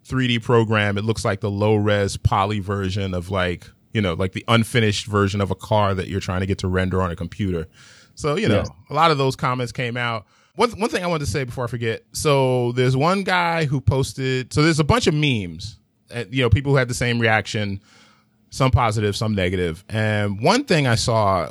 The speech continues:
Speaker 1: that was posted is someone comparing it to the Ford F one fifty. Let's see. So they
Speaker 2: Yeah.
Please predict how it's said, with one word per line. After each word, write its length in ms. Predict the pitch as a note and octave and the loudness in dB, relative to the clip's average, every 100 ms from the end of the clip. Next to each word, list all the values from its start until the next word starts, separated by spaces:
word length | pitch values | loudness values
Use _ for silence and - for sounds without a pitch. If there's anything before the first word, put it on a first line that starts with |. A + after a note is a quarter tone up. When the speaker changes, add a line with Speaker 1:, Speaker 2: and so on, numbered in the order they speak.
| - - | -8 -4
Speaker 1:
that 160 | G#2 | -2
was 100 | G#2 | 0
posted 480 | - G#2 G2+ A2 G2+ | 2 2 0 -2 -2
is 240 | G2 F#2+ - | 0 0 0
someone 500 | C3 C3+ B2+ B2+ A#2 | 0 2 2 2 0
comparing 440 | A#2+ B2 A2+ A2+ | 2 2 2 2
it 140 | G#2 - | 0 -2
to 120 | A2 | -2
the 140 | G2 | -2
Ford 420 | - - A#2 A2+ - | -2 0 4 4 2
F 200 | G#2+ A2 | -2 0
one 180 | G#2 F#2+ | 0 0
fifty. 600 | - A#2 - F2 C#2+ G2+ _ | 0 -2 0 -4 -2 -6 _
Let's 180 | A2+ G#2+ | 0 0
see. 460 | - G2+ F2 D2 - - - | 2 0 0 -4 -8 -14 -10
So 320 | - G#2 G#2 | -4 -2 2
they 200 | G#2 G2 | 2 2
Speaker 2:
Yeah. 180 | F#2+ | 2